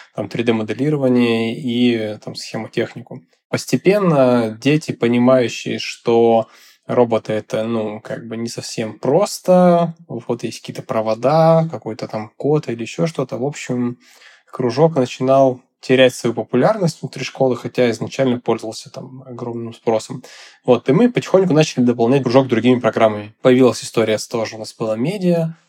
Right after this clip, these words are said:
направление, он же блогинг, вот, э, был веб-дизайн, э, моделирование, вот, и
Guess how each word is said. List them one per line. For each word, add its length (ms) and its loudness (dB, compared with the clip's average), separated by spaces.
направление, 840 -2
он 220 2
же 100 -6
блогинг, 560 2
вот, 560 0
э, 440 -4
был 600 0
веб-дизайн, 1120 2
э, 400 0
моделирование, 920 -4
вот, 380 -10
и 220 -4